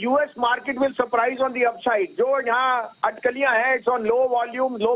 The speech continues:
participation। In fact, from tomorrow onwards, I would start to see the U S market outperform और हम वहाँ से फॉलो करेंगे।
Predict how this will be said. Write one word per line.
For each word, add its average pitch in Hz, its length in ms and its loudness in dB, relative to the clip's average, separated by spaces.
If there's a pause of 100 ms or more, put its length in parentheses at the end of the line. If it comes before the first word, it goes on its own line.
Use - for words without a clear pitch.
participation। 240 760 -2 (300)
In 226 240 0
fact, 254 300 0
from 254 340 0
tomorrow 247 400 2
onwards, 254 460 0
I - 100 0
would 247 240 -4
start 240 260 0
to 247 160 -4
see 262 240 2
the 233 140 0
U 220 160 0
S 226 220 -4
market 233 360 0
outperform 233 540 0
और 254 100 0
हम 214 200 -2
वहाँ 208 140 2
से 254 220 0
फॉलो 220 200 0 (100)
करेंगे। 175 260 0